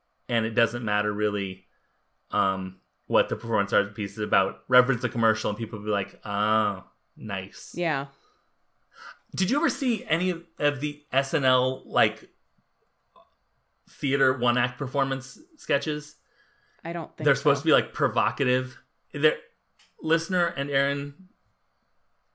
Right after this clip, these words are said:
Speaker 1: if any of you are interested, um, I can put up a link on,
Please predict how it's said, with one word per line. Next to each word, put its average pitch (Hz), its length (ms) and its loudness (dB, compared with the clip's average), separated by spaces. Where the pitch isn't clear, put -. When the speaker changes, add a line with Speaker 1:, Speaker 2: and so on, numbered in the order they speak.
Speaker 1:
if 135 160 0
any 185 200 4
of 165 140 0
you 156 120 4
are 139 80 2
interested, 110 640 -2
um, 113 420 -4
I 127 140 0
can 135 200 -4
put 135 180 4
up 117 140 2
a 120 40 0
link 113 300 -2
on, 107 360 -4